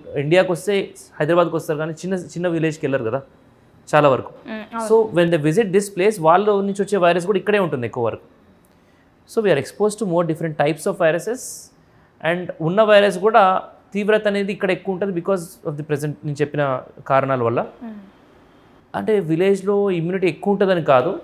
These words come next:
Speaker 2: Hmm.
Speaker 1: అలా ఏం లేదు. ఇమ్యూనిటీ ఎక్కడైనా ఒకలానే ఉంటుంది. ఎక్కువ తక్కువ అనేది అది it's not the right way to put it. But, uh, anywhere it's the same. But ఏంటంటే ఎక్స్‌పోజ్ అయ్యే, uh, మోతాదు కానీ different types of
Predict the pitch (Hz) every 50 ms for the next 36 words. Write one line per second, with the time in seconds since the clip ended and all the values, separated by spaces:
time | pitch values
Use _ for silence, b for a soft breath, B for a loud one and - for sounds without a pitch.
0 | - 254 247 226 208 196 - - - - _ - 135 127 131 135 131 127 127 120
1 | 113 107 - 143 262 _ _ _ _ _ _ _ _ _ - 120 117 117 120 -
2 | 143 127 - 120 120 120 127 127 120 117 123 120 117 117 120 113 113 117 110 107
3 | 117 - - _ _ b b b b b b b - 127 - - 147 139 139 139
4 | 123 - - 127 123 120 120 120 123 120 117 110 110 110 107 107 107 113 - -
5 | - _ _ _ _ _ _ _ _ _ _ _ _ _ - - - - - -
6 | - - - 117 113 113 110 117 113 113 110 110 110 117 117 120 123 117 110 117
7 | 117 110 104 127 151 - _ b b b b b b b b b b - 135 139
8 | 139 139 - 135 127 127 127 123 123 120 120 - - - 139 131 151 165 202 202
9 | 196 160 139 151 139 - - 147 185 254 311 247 160 160 156 - - 156 165 170
10 | 180 185 185 233 208 160 151 - - 190 190 175 175 180 170 165 165 170 170 156
11 | - - - - 127 123 120 120 120 117 113 110 110 110 110 107 107 143 131 139
12 | 147 143 151 143 135 135 123 123 117 113 117 113 110 - - _ _ _ _ _
13 | _ _ _ - 135 120 - 139 127 123 127 127 131 120